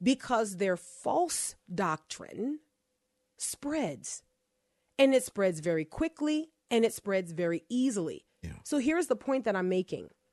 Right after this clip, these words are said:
Speaker 1: It is not loving. It is not an expression of love to hold back the truth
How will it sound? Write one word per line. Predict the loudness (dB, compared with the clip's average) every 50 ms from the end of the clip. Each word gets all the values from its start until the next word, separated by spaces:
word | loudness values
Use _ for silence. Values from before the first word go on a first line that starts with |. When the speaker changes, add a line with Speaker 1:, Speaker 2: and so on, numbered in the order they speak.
| _ _ _ _ _ _ _ _ _ _ _ _ _ _ _ _ _ _ _
Speaker 1:
It | 4 6 6
is | 6 6 4 4
not | 2 2 2 2 2 2 2 0 -2
loving. | -2 0 2 2 2 2 0 -4 -8 -12 -16 _ _ _ _ _ _ _ _ _ _ 0
It | 2 2
is | 2 2 2
not | 0 2 2 2 2 2 0 -2 -4 -12 -12 -8 _ 0
an | 0 0
expression | 0 -2 -6 -10 -4 0 0 0 2 0 -2 -4 -4 0 0
of | 0 0 0
love | 0 0 2 2 2 0 -2 -6 -12 _ _ _ _ _ _ -2
to | -2 -2
hold | 0 2 6 6 6 6 6 2 0 0
back | 2 2 2 0 -2 -4
the | -6 -6
truth | -6 -8 -4 0 2 4 4 2 0 -4 -12